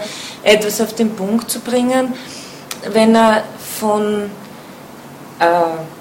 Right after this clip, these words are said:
Proportionen redet, in denen Erkenntnisvermögen zueinander stehen,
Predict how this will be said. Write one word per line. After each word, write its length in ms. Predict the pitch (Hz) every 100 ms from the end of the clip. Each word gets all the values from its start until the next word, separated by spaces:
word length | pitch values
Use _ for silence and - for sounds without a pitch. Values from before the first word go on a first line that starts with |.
| - - - - - - - - - - - - - - - - - - -
Proportionen 1080 | 208 202 214 185 - 180 180 233 294 302 285
redet, 800 | 226 208 226 269 269 262 254 254
in 200 | 214 202
denen 280 | 202 202 214
Erkenntnisvermögen 1120 | 185 185 202 233 254 254 - 233 214 220 220
zueinander 680 | - 214 214 214 196 196 202
stehen, 800 | 202 - 165 165 196 233 262